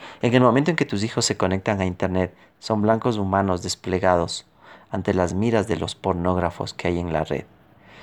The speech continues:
Son cuatro las cosas que esa gente hace para asegurarse que la información llegue a tus hijos.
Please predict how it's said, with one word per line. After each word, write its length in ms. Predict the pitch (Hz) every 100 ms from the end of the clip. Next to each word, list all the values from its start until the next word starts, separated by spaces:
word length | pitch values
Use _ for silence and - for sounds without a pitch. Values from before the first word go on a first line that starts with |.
| -
Son 260 | - 123 135
cuatro 440 | - 135 139 131
las 180 | 110 101
cosas 340 | - 107 104 -
que 140 | 107
esa 180 | 101 98
gente 380 | - 101 98 95
hace 220 | 92 -
para 220 | - 87
asegurarse 560 | 90 - 92 92 - -
que 80 |
la 80 | 90
información 580 | 85 90 85 82 90 90
llegue 240 | 82 95
a 80 | 87
tus 180 | - 87
hijos. 400 | 85 - 104 -